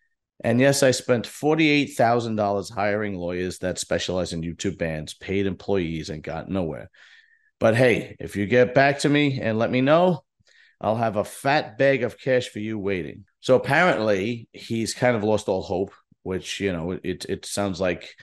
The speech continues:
he spent a lot of money, which sucks. Forty-eight thousand dollars is a lot of money, and it's gone in the wind. You're not getting that return back. And YouTube still did not reinstate his channel,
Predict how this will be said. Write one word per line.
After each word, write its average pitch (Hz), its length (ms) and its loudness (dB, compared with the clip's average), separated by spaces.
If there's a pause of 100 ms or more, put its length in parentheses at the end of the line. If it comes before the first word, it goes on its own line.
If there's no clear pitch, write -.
(300)
he - 60 -10
spent 101 240 -2
a 80 40 -4
lot 87 300 2
of 104 40 2
money, 85 280 -2
which - 260 -6
sucks. - 300 -8
Forty-eight 87 340 -4
thousand 82 280 -4
dollars 69 180 -8
is 71 80 -16
a 69 40 -12
lot 82 280 -6
of 85 80 -6
money, 78 200 -8
and 92 140 -4
it's 82 140 -6
gone 101 340 -2
in 110 100 -2
the 113 60 0
wind. 90 340 -2 (440)
You're 90 80 -6
not 95 260 -2
getting 98 220 -2
that 90 200 -2
return 82 360 -8
back. 73 300 -12 (280)
And 123 400 2 (240)
YouTube 123 320 0
still 123 320 2
did 113 140 0
not 107 240 0
reinstate 85 480 -4
his 95 160 -4
channel, 147 640 4